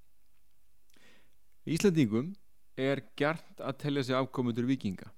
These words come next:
og það má til sanns vegar færa. En fleiri landnámsmenn og afkomendur þeirra voru þó kaupmenn og það sést best á því að íslenskan er kaupmannamál. Okkur skortir aldrei góð og gild íslensk hugtök yfir verslun og viðskipti.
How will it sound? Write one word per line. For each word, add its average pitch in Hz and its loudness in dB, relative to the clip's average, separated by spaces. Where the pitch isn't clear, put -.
og 101 -6
það 117 6
má 117 6
til 117 0
sanns 135 -2
vegar 127 4
færa. 165 0
En 104 -4
fleiri 170 8
landnámsmenn 143 2
og 107 2
afkomendur 117 2
þeirra 113 2
voru 117 2
þó 131 0
kaupmenn 113 0
og 107 -4
það 113 2
sést - -2
best 127 0
á 127 0
því 107 0
að 107 2
íslenskan 113 -2
er 110 0
kaupmannamál. 120 0
Okkur 120 2
skortir 151 4
aldrei 135 4
góð 135 2
og 117 -2
gild 135 0
íslensk 139 -2
hugtök 139 -2
yfir 107 2
verslun 117 0
og 123 4
viðskipti. - -6